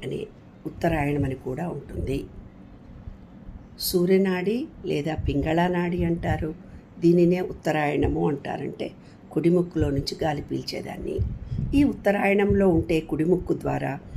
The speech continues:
శ్వాస పీలుస్తూ మరణిస్తే మనం మోక్షాన్ని పొందుతాము.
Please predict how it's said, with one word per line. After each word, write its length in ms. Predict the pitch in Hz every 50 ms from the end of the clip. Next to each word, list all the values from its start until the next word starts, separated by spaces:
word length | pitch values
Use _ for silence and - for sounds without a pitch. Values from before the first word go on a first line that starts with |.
| - - - -
శ్వాస 400 | - - - 151 165 175 170 -
పీలుస్తూ 540 | 165 - 165 156 165 185 180 - - - 180
మరణిస్తే 640 | 170 151 143 151 143 143 143 - - - 139 131 131 - - - - - - - - -
మనం 320 | 175 143 143 143 139 139
మోక్షాన్ని 580 | 139 135 - - - - - 160 160 180 214 -
పొందుతాము. 680 | - - - - - - - - 123 123 135 127 -